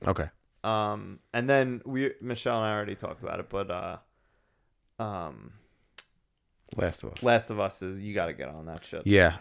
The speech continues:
Speaker 1: Well, how many episodes now? Five?
Speaker 2: So this was, the fifth one was last night.
Speaker 1: All right, so
Speaker 2: Because normally it's Sundays, but they did it Friday.
Speaker 1: Okay.
Speaker 2: 'Cause of the Super Bowl.
Speaker 1: All right, so maybe I'll, uh, blow through Severance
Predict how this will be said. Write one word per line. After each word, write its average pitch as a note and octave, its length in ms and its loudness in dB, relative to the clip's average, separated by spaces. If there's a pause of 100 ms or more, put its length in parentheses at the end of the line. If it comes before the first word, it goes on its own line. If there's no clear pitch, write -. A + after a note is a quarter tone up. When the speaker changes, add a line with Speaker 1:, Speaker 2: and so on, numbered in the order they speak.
Speaker 1:
Well, G#2 160 0
how A2 80 0
many A#2+ 120 4
episodes C3+ 260 2
now? C3+ 100 0
Five? A#2+ 320 0
Speaker 2:
So - 160 -6
this A2 220 -2
was, A2 180 -6
the A2 140 -4
fifth D3 340 2
one C#3+ 240 2
was G#2+ 260 -2
last A2 320 0
night. - 340 -14
Speaker 1:
All G2 80 2
right, D2+ 120 2
so B2 140 6
Speaker 2:
Because - 120 0 (280)
normally D#3 440 8
it's C3 140 2
Sundays, A#2+ 500 2
but G#2 200 -6
they G#2 120 0
did G#2 220 0
it G2+ 260 -4
Friday. - 480 0 (200)
Speaker 1:
Okay. F2+ 240 2 (140)
Speaker 2:
'Cause G#2 180 -8
of F2+ 220 -6
the E2+ 60 -20
Super - 280 -12
Bowl. - 220 -14 (240)
Speaker 1:
All - 40 -6
right, G#2 100 6
so A2 80 2
maybe A#2 320 4
I'll, G2 240 6
uh, F2 280 2 (760)
blow G2 220 4
through G2 160 0
Severance F2 640 -2